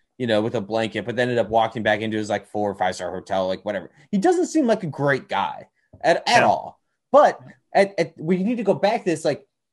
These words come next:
Speaker 1: uh, there at least has been some admitted case of, like, consensual things happening between Deshaun Watson and these women. So if we're going beyond that,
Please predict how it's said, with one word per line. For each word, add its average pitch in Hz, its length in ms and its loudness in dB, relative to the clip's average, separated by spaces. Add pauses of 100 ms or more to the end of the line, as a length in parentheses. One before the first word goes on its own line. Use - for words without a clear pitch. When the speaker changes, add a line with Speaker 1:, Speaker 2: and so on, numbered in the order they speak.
(320)
Speaker 1:
uh, 123 360 6 (100)
there 170 220 2
at 175 80 0
least 196 180 0
has 208 140 -4
been 175 160 2
some 175 280 0
admitted 156 360 -2
case 139 260 -4
of, 117 80 -8
like, 110 340 -4
consensual 175 640 -2
things 117 260 -4
happening 107 400 -4
between 110 380 -8
Deshaun 127 300 -6
Watson 117 280 -4
and 104 80 -8
these 98 120 -12
women. 95 400 -6 (380)
So 156 440 2 (320)
if 143 180 -8
we're 190 200 4
going 208 240 4
beyond 156 380 2
that, 104 320 0